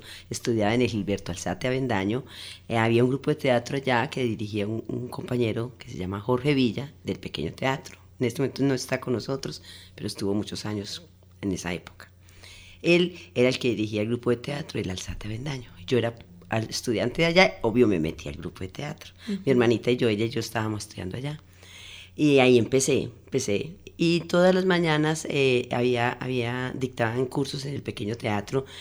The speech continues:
Speaker 1: Rodrigo dictaba lectura, Henry Díaz dictaba expresión corporal, pues cada uno de los viejos del Pequeño dictaba
Speaker 2: Ujú.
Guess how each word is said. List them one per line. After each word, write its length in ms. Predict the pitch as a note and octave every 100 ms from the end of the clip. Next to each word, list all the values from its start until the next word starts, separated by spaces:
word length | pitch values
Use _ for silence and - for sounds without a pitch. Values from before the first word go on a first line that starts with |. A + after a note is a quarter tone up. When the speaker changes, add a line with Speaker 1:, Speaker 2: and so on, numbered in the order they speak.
| - -
Speaker 1:
Rodrigo 340 | B2 A#2 G2+ A#2+
dictaba 720 | A2+ F#2+ F2+ E2+ G2 F#2+ E2
lectura, 880 | G2 G2 - D#3 C#3 C3 B2+ B2+ B2 - -
Henry 300 | D3 C3+ C3
Díaz 300 | A2 G#2+ G2
dictaba 420 | F#2+ - G2 F#2
expresión 380 | G2+ - G2+ F2+
corporal, 800 | - F2+ - E2+ B2 C3 B2+ B2+
pues 180 | D#3 -
cada 220 | C3+ C#3
uno 100 | D3+
de 60 | C#3
los 140 | B2
viejos 420 | B2+ C3+ B2 C3+
del 120 | A#2+
Pequeño 460 | - G#2+ - A#2+ C3+
dictaba 400 | B2+ B3 D3+ G#2+
Speaker 2:
Ujú. 120 | A3